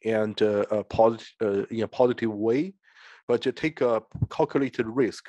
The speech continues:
or take, even take any risk in, uh, a, a authoritarian regime or somewhere else might not be a very good idea.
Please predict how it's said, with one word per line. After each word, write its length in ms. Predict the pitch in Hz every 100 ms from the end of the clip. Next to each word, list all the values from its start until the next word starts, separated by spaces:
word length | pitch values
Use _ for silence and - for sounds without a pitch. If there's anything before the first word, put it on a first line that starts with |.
| -
or 140 | 120
take, 220 | - 151
even 260 | 143 156 151
take 260 | - 143 -
any 280 | 160 196 180
risk 480 | 135 113 90 - - _ _ - _ _ -
in, 280 | 127 120 120 - -
uh, 360 | 110 107 110 107
a, 180 | 110 107 - - -
a 200 | 107 98 -
authoritarian 800 | 113 117 117 - - 147 113 107
regime 520 | 107 101 127 117 101
or 140 | 98
somewhere 320 | - 110 113 147
else 400 | 160 110 - -
might 300 | 110 107 104
not 280 | 117 123 123
be 100 | 113
a 80 | 104
very 200 | 117 113
good 160 | 110
idea. 400 | 101 92 - -